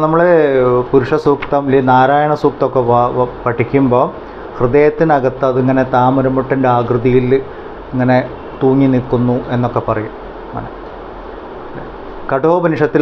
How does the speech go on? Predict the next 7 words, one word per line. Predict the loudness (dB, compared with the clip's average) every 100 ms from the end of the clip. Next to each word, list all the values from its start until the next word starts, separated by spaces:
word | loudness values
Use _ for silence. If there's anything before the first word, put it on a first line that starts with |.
| 2
അങ്കുഷ്ടമാത്ര | 2 0 0 -2 0 0 -2 0
പുരുഷ, | 0 0 -2 -2 -2 0
തള്ള-, | 2 0 0
തള്ളവിരലിൻ്റെ | -2 0 2 2 2 2
രൂപത്തിൽ | 4 2 2 2 0 0 0
ധ്യാനിക്കാൻ | 0 0 0 0 0
പറയുന്നുണ്ട്. | -2 -2 -6 -10